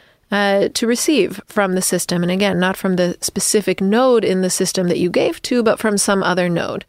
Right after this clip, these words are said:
And so we have a flow network where everyone is giving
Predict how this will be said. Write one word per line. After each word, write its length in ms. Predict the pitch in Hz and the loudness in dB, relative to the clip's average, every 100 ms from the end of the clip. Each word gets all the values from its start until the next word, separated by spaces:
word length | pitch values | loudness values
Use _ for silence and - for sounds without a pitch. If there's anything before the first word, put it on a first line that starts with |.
| - - - - | -16 -18 -20 -6
And 140 | 190 | -4
so 120 | 202 185 | 2 4
we 140 | 190 | 4
have 180 | 190 190 | 2 0
a 80 | 190 | -2
flow 280 | - 180 180 | 0 2 2
network 640 | 156 - 127 - - - | -2 -6 -8 -8 -8 -4
where 200 | 190 - | -2 0
everyone 520 | 190 180 190 185 175 | 0 0 2 2 2
is 180 | 175 165 | 0 -2
giving 580 | 190 196 180 170 170 | 0 2 2 0 -2